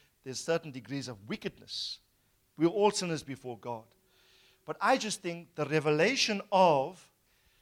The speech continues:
of the extent to which she has been forgiven so overwhelmed her of the love she's received from the Lord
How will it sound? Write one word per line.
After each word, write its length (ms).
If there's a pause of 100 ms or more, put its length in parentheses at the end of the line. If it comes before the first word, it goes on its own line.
(260)
of 180
the 80
extent 480
to 120
which 180
she 200
has 160
been 140
forgiven 420
so 340
overwhelmed 760
her 160 (1040)
of 140
the 80
love 320
she's 320
received 440
from 160
the 60
Lord 380